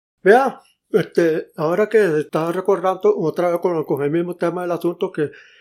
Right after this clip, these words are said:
eso, digamos, la existencia va de acuerdo, este, a la cantidad de discos. Hablemos de Morning Musume otra vez. Este, ellas empezaron, este, en su primer concierto fue, este, en el dos mil. Pero, este,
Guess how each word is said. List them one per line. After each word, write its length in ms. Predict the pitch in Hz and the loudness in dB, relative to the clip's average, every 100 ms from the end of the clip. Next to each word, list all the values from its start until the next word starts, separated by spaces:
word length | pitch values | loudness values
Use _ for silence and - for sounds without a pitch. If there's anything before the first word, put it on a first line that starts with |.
| _ - | _ -2
eso, 340 | 160 175 214 | -2 0 -2
digamos, 340 | 202 196 175 147 | -2 -4 -4 -2
la 140 | 151 | -2
existencia 640 | 143 160 - 175 175 208 | -2 -4 0 -2 2 -2
va 280 | 156 165 - | 0 -6 -4
de 100 | 170 | -6
acuerdo, 420 | 135 151 160 165 | -6 -4 -4 -4
este, 180 | 165 175 | -6 -6
a 200 | - 185 | -6 -6
la 120 | 143 | -8
cantidad 480 | - 143 143 151 151 | -8 -10 -6 -6 -4
de 180 | 170 160 | -6 -6
discos. 360 | 170 - - - _ _ _ _ _ _ _ _ _ _ _ | -6 -6 -10 -12 _ _ _ _ _ _ _ _ _ _ _
Hablemos 400 | 160 135 180 233 | -4 0 2 2
de 80 | 202 | 2
Morning 300 | 170 185 202 | 0 0 0
Musume 480 | 190 190 170 139 - | 0 -2 -4 -6 -8
otra 300 | 151 - 170 | -8 -6 -6
vez. 340 | 156 - - _ - _ _ _ _ _ | -6 -8 -18 _ -20 _ _ _ _ _
Este, 540 | 156 143 160 151 160 160 | -6 -4 -2 -2 -2 -2
ellas 200 | 196 196 | 0 0
empezaron, 480 | 196 190 185 185 185 | -2 -2 0 -2 -4
este, 160 | 185 190 175 156 190 | -2 0 2 0 -4
en 60 | 151 | -6
su 120 | 147 | -6
primer 280 | 139 135 165 | -6 -4 -2
concierto 420 | 196 175 170 175 | -4 -2 -4 -4
fue, 300 | 180 170 170 | -6 -4 -2
este, 160 | 170 185 | -2 -2
en 200 | - 143 | -2 -4
el 140 | 139 | -4
dos 160 | - 135 | -4 -4
mil. 340 | 151 175 - _ _ _ _ _ _ _ _ _ _ _ | -2 -4 -4 _ _ _ _ _ _ _ _ _ _ _
Pero, 440 | 160 156 156 151 | 0 2 0 0
este, 920 | 147 - 147 147 147 143 143 143 147 | -2 0 2 2 2 0 -2 -4 -10